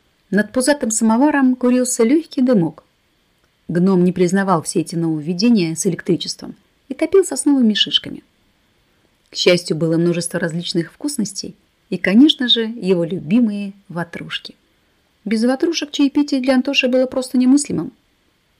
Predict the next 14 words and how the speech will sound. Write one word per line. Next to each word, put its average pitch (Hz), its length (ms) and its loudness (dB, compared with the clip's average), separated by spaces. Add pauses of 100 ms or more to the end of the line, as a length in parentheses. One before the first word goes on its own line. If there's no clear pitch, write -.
(300)
Встреча 185 460 0
Вертера 175 420 0
с 151 80 -6
гномом 175 420 2 (500)
прошла 208 340 0
менее 196 380 2
бурно, 220 340 0
чем 185 180 -8
с - 120 -10
волком. 143 400 -12 (520)
Но 302 140 4
тоже 302 260 2
очень 175 240 2
тепло, - 400 -8